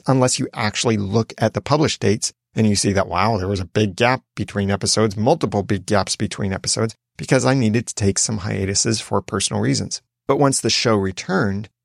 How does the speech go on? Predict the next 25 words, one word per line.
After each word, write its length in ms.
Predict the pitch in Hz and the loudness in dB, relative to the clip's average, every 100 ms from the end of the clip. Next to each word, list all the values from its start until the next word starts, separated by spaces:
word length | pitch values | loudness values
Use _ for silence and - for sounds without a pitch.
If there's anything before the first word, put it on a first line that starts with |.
| - | -2
that 140 | 151 | -2
trailer 340 | - 160 151 117 | 2 4 4 4
was 180 | 110 | 2
no 140 | 120 127 | 2 2
longer 260 | 113 104 | 2 0
necessary 600 | 101 113 - 139 - 98 92 | 0 0 0 0 2 2 0
because 500 | 104 - 143 156 117 | -4 -4 0 2 2
of 140 | 110 | 2
its 200 | 104 - | 0 -2
time 420 | - - 120 113 | -6 -4 -2 0
sensitivity. 880 | 113 - 110 98 107 143 156 107 - _ _ - | 0 0 0 0 -2 0 2 0 -6 _ _ 0
It 180 | 127 | 0
wasn't 440 | 123 120 156 - 107 | 2 0 2 -2 -6
timeless. 540 | - 87 78 76 - _ _ | -10 -10 -8 -6 -6 _ _
It 60 | 113 | 0
was 100 | 110 | 0
time 280 | - 98 98 | -2 -6 -2
sensitive. 600 | - 185 190 - - - _ _ | 0 2 0 -2 -6 -8 _ _
And 140 | 127 120 | 0 2
if 160 | - | 0
you 200 | 120 127 | 0 2
heard 400 | 117 - 127 113 | 0 0 0 0
that 260 | 117 107 95 - | 2 2 0 -4
trailer 420 | - 107 101 92 | 0 4 4 2
now 640 | 92 101 120 98 110 127 | 0 2 4 4 2 0